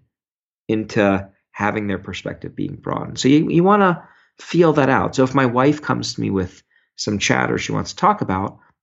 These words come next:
I'll stop, I'll listen, and then I'll ask her, "Hey, I totally get it. I have a thought. Can I share it?"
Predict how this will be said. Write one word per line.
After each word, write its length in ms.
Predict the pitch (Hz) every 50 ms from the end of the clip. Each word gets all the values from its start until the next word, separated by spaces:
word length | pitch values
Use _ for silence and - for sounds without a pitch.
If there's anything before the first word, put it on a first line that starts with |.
| _ _ -
I'll 120 | - 175
stop, 440 | 160 - - 143 135 135 139 135 113
I'll 100 | 92 87
listen, 540 | 98 117 127 - - 120 120 117 117 117 - _ - - - - - _ _ _ _ _ _ _ -
and 80 | 139 180
then 80 | 220
I'll 100 | 233 233
ask 300 | 226 254 381 330 - - -
her, 180 | 92 92 92
"Hey, 520 | - - 185 226 226 170 120 98 - - _ _ _ _ _ _
I 120 | - 117
totally 400 | - - 160 160 175 180 175 170
get 200 | 175 190 202 165
it. 140 | 113 - -
I 120 | - - 120
have 200 | 135 214 220 -
a 40 | -
thought. 340 | - - 190 160 120 -
Can 100 | - 123
I 60 | 120 123
share 380 | - - - 143 147 165 196
it?" 160 | 196 - -